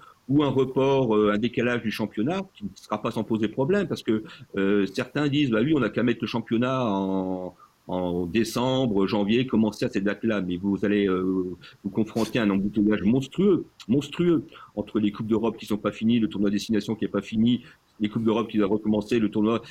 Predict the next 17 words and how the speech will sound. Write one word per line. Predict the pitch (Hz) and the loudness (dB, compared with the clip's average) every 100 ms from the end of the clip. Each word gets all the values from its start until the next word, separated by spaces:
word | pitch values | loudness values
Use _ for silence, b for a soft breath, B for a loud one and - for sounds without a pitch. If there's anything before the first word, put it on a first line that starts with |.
| B | B
les | 107 | -4
tournées, | 107 107 107 107 | 0 2 2 4
euh, | 104 | 4
les | 95 101 | 2 0
tournées | 104 104 104 | 0 2 4
des, | 101 101 98 | 2 2 2
de | 98 | 2
l'équipe | 98 110 | 0 -2
de | 101 | -2
France, | 104 - 107 110 110 - | -2 -2 0 0 0 -2
enfin, | 90 90 87 B B B - | -4 -4 -8 B B B -4
donc | 104 - | -4 -2
c'est, | 95 - | -2 0
c'est | 110 | 0
juste | 107 107 | 0 0
pas | 113 | -2
possible. | 151 147 165 101 | -2 -2 -2 -2